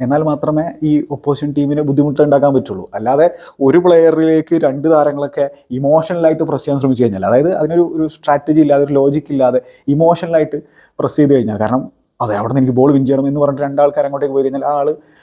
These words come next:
ഈസി ആയിട്ട്, ഏഹ്, മറ്റിടത്തേക്ക് പാസ് കൊടുക്കാൻ പറ്റും. കാരണം അവിടെ ഒരു, ഏഹ്, വേക്കന്റ് പ്ലെയർ ഉണ്ടാവുന്ന ഒരു സാഹചര്യം വരുമല്ലോ. അപ്പൊ അങ്ങനത്തെ പ്രസ്സിങ്ങിൽ പ്രശ്നം നമ്മൾ കാണുന്നു.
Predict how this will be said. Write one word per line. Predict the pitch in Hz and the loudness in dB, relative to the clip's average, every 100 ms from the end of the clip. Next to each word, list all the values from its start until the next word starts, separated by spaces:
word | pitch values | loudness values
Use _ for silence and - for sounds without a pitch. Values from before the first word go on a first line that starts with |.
| - - - 185 | -20 -14 -6 -2
ഈസി | 190 190 165 | 0 2 2
ആയിട്ട്, | 147 147 - - - | 2 -2 -6 -16 -8
ഏഹ്, | - 73 - | -6 -6 -8
മറ്റിടത്തേക്ക് | 139 131 131 135 135 | -6 -4 -2 -2 0
പാസ് | 123 135 | 0 2
കൊടുക്കാൻ | 127 120 107 | 0 0 -4
പറ്റും. | 104 104 | -6 -4
കാരണം | 131 | -2
അവിടെ | 151 165 | 0 -2
ഒരു, | 175 - | -2 -8
ഏഹ്, | - - 165 | -12 -6 0
വേക്കന്റ് | 165 170 165 | 0 0 -2
പ്ലെയർ | 160 156 151 | -2 -2 0
ഉണ്ടാവുന്ന | 139 139 139 147 | 0 0 -4 -8
ഒരു | 127 | -8
സാഹചര്യം | 127 120 113 | -6 -4 -4
വരുമല്ലോ. | 90 85 80 _ _ _ - - | -6 -10 -14 _ _ _ -20 -4
അപ്പൊ | 131 139 | 0 0
അങ്ങനത്തെ | 175 185 175 156 - | 0 0 0 -2 -4
പ്രസ്സിങ്ങിൽ | 147 139 - 160 156 147 - | -4 -4 -2 -2 0 -2 -4
പ്രശ്നം | - - 120 | -8 -4 -2
നമ്മൾ | 117 113 | 0 0
കാണുന്നു. | 107 104 | 0 -4